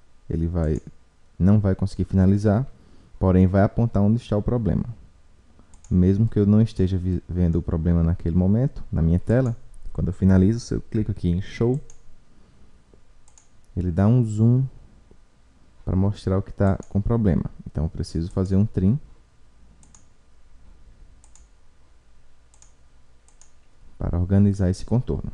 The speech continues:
Não posso também ter uma linha passando. Também ele não vai deixar e vai destacar aqui, ó,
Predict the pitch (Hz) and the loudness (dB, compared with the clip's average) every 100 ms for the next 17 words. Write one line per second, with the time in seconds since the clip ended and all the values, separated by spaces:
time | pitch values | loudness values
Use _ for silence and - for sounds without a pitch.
0 | - - - - - - - - 98 131 | -12 -20 -20 -20 -20 -20 -20 -6 2 4
1 | 165 - 117 107 104 104 95 110 143 117 | 4 4 2 2 2 2 4 6 4 4
2 | - - - - - - - 101 101 107 | -4 -20 -20 -20 -20 -20 0 4 6 6
3 | 104 101 104 110 - 110 131 - - - | 6 4 0 -4 0 0 0 -6 -14 -20
4 | - - - - - - _ - - - | -20 -20 -20 -20 -20 -20 _ -20 -20 -20
5 | - - - 92 90 92 90 104 95 92 | -20 -14 -2 0 2 2 2 0 0 -2
6 | - 113 127 - 107 98 92 - 101 - | -2 -2 -2 -2 -2 0 -2 -2 -2 0
7 | 92 - - 120 | -2 -4 -6 -4